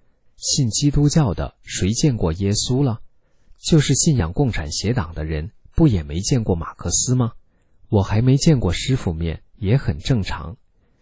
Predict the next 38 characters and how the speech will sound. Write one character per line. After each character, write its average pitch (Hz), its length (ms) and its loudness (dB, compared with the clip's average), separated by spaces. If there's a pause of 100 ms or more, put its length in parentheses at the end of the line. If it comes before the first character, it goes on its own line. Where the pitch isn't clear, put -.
(220)
监 143 240 2
视 143 180 2
的 101 140 0
人 78 160 -4
听 98 240 -4
后 92 320 -6 (100)
都 95 160 0
乐 120 240 2
了。 73 220 -10 (760)
我 90 140 2
又 92 140 2
接 123 200 2
着 87 140 -2
说 - 380 -6 (500)
：“传 139 300 2
统 101 180 0
的 76 80 -4
中 117 220 0
国 92 180 0
人 78 260 -6 (160)
都 143 200 4
以 71 160 -4
尊 139 280 2
为 85 140 0
荣， 80 320 -6 (540)
有 98 120 4
句 139 220 2
古 76 220 -4
话 120 200 0
讲， 71 300 -8 (380)
一 98 160 0
日 143 220 4
为 80 200 -2
师， 101 380 -2 (100)
终 139 320 0
生 113 300 0
为 71 180 -6
父。 - 300 -6